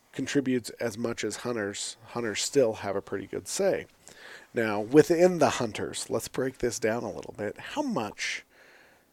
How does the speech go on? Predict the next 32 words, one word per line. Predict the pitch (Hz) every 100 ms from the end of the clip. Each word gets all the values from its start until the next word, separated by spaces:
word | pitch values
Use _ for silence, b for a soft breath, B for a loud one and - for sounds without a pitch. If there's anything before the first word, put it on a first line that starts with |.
| b _ _ _ _ _ -
do |
you | 113
think | 110 113 110
they | 95
should | - -
have | 165 -
a | -
say | - -
at | -
the | -
table? | - - - - - B B B -
When | 143 147
you | 165 202
are | 185
putting | 135 151 139
together | 127 120 120 120
your | 117 117 107 107
mule | 113 120 120
deer, | 113 113 113
your | 113 98 90
elk | 95 110 -
plans, | 107 110 110 98
your | 104 101 92 90 87
moose | 104 113 120 -
plans, | - 113 107 113 - - b b b _ _
do | -
you | 160 254 339
think | - - - 139 143 - - _ _ _ _ _ _ _ _ _ -
that | 113
they | 127
should | 117 127
bring | - 117 110